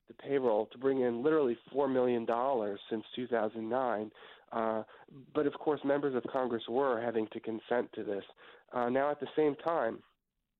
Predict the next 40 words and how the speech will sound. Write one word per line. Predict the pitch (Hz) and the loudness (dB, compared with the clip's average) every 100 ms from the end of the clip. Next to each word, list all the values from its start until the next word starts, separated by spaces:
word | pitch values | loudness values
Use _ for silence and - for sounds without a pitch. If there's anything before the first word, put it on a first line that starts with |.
| _ - | _ -2
Imram | 151 143 135 131 | 2 4 2 2
is | 120 123 | 0 2
doing | 131 123 | 4 4
a | 117 | 4
variety | 120 120 120 120 | 2 2 2 2
of | 117 | 4
other | 120 139 123 110 - - - | 4 4 2 0 -14 -20 -20
weird, | - 127 127 127 123 117 | -8 0 2 4 2 0
uh, | 127 117 110 107 - | 0 2 2 0 -2
financial | 123 117 120 127 127 113 - | 0 2 2 2 2 0 -2
schemes | 120 117 113 113 | 0 0 2 0
in | 113 | 0
his | 110 - | -2 -2
personal | 127 139 123 113 110 | -2 0 2 2 4
life, | 107 107 - - 123 | 2 0 -4 -4 0
uh, | 113 113 | 2 2
and | 113 | -2
some | 117 | -2
of | 117 | 0
them | 117 | 2
overlap | 110 117 107 107 110 117 - | 2 2 2 0 0 -2 -4
with | - | -8
the | 104 | -6
House. | 110 107 - - - - _ 131 | -4 -4 -6 -20 -20 -20 _ 0
For | 143 | 0
example, | 123 147 175 - 110 104 - _ | 2 2 2 4 0 0 -12 _
while | - 139 151 170 | -2 2 2 4
they're | 143 | 4
all | 143 147 | 4 4
making | 131 156 123 110 | 2 0 0 0
a | 104 | 0
hundred | 131 131 117 | 0 0 0
and | 113 | -2
sixty-five | 127 - 120 - 117 117 | -6 -8 -8 -2 -2 0
thousand | 123 110 110 110 | 0 0 -4 -2
dollars | 123 202 131 101 - | 0 2 0 0 -4
working | 117 131 135 120 | -2 0 2 2
on | 110 | 2
the | 110 | 2
Hill, | 143 214 113 | 2 2 2